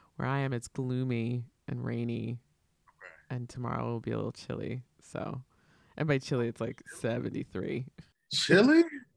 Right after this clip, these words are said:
Speaker 2: Ooh, I would
Speaker 1: Yeah.
Speaker 2: love chilly right now.
Speaker 1: Yeah, I,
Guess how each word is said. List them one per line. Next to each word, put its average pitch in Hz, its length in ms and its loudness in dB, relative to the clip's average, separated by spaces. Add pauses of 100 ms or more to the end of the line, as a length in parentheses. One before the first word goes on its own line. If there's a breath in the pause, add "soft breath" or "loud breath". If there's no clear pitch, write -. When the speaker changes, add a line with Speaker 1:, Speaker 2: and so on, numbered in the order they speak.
Speaker 2:
Ooh, 370 320 12 (840 soft breath)
I 143 80 8
would 120 80 10
Speaker 1:
Yeah. 120 100 8
Speaker 2:
love 131 240 8
chilly 110 300 10
right 90 320 6
now. 78 180 -8 (380)
Speaker 1:
Yeah, 123 420 -6 (220)
I, 139 180 -2